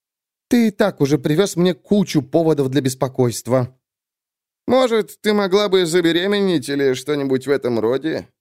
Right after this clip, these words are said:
пробормотал Орса уголком рта. «Это бы замечательно её развлекло».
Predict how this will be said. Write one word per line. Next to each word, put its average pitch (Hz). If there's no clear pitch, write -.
пробормотал 104
Орса 95
уголком 95
рта. 80
«Это 233
бы 226
замечательно 185
её 156
развлекло». 131